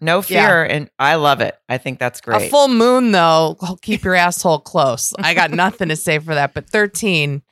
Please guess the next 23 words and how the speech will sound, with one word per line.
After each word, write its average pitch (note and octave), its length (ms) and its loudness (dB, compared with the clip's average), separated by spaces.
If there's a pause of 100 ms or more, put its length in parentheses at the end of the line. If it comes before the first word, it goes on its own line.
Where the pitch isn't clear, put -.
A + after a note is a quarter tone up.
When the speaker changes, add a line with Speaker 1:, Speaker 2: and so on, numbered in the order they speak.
(260)
Speaker 2:
you're D#3 100 -8
fine. C#3+ 380 -10 (500)
Speaker 1:
Okay. D3 460 -2 (240)
All C#3+ 140 2
right. E3+ 420 0
Well, B2 260 0
I C#3 160 0
like C3+ 320 0
it. - 180 -10 (100)
I A2+ 80 -8
think B2+ 260 -12
this - 160 -6
Speaker 2:
Mm-hmm. - 80 -8
Speaker 1:
is, A#2+ 160 -10
uh, A2 320 -6 (420)
I C#3+ 40 -6
think D3+ 160 -6
we're C3 100 -8
both C3+ 220 -4
gonna C#3+ 120 -6
have B2 100 -4
nice C3 300 -4
weekends. G2+ 640 -8